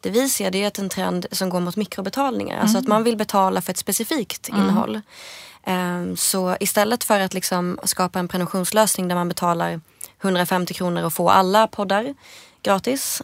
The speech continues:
Speaker 1: eh, utan, eller då får dem och utan reklam, eh, så, eh, ser vi en trend och en vilja att faktiskt betala för specifika avsnitt eller specifika poddkanaler.
Speaker 2: Mm.
Speaker 1: Eh, så att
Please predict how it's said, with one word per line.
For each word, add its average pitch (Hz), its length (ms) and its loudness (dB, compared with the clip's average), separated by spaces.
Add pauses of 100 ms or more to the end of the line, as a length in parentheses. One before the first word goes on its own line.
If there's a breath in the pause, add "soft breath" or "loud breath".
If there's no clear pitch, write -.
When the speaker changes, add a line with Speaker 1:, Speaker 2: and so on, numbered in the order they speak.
Speaker 1:
eh, 190 400 2
utan, 185 220 0
eller 190 260 2
då 175 220 2
får 233 300 4
dem 233 220 6
och 185 160 0
utan 180 200 -2
reklam, 254 380 4 (460 loud breath)
eh, 180 300 -2 (160)
så, 190 440 4
eh, 180 220 2 (220)
ser 214 300 4
vi 190 200 0
en 190 160 0
trend 175 360 -2
och 180 60 2
en 180 160 2
vilja 208 420 2
att 175 120 0
faktiskt - 320 -4
betala 175 360 0
för 180 120 -4
specifika 190 880 0 (400 loud breath)
avsnitt 185 680 2
eller 196 220 0
specifika 185 600 -2
poddkanaler. 196 840 2 (580 loud breath)
Speaker 2:
Mm. 175 380 -4
Speaker 1:
Eh, - 60 -10
så - 140 -2
att 180 200 -4